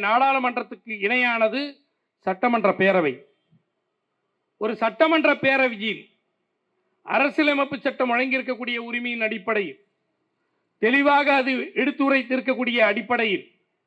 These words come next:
நமக்கான உரிமையை கொண்டிருக்கக்கூடிய வகையில் ஒரு பல்கலைக்கழகத்தை சட்டமியற்றி உருவாக்கப்படுகிறது.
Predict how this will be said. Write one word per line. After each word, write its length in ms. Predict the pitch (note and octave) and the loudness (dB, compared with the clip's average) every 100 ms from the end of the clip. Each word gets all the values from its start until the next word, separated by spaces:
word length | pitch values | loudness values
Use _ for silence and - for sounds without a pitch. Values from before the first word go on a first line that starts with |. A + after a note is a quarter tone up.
| _ _ _ _ _ _ _ _ _ _ _ _ _ _ E3+ | _ _ _ _ _ _ _ _ _ _ _ _ _ _ -2
நமக்கான 480 | A#3 C#4+ C#4+ C#4+ C#4+ A#3 | 0 0 0 0 0 0
உரிமையை 380 | B3+ C#4+ D4+ C#4+ | 0 2 2 0
கொண்டிருக்கக்கூடிய 760 | B3+ B3+ C#4 C4 C4 B3+ C4 B3+ A3 | -2 -2 -2 -4 -4 -4 0 0 0
வகையில் 440 | G#3 C4+ B3+ C#4+ D4 E4 _ - | 0 0 2 0 -2 -10 _ -4
ஒரு 100 | G#3+ G#3+ | -2 2
பல்கலைக்கழகத்தை 800 | A3+ B3+ B3+ A3+ A3+ G#3+ A3 C4 B3 | 2 2 0 0 -2 -2 -2 -4 -4
சட்டமியற்றி 640 | F#3 - A#3+ A3+ A3 C4 B3+ C4+ F#3 | -6 -4 -2 -4 -6 -6 -6 -8 -6
உருவாக்கப்படுகிறது. 800 | G3 A3 G#3+ G3+ F3 E3 C#3+ A2+ | 2 2 2 -6 -8 -8 -10 -12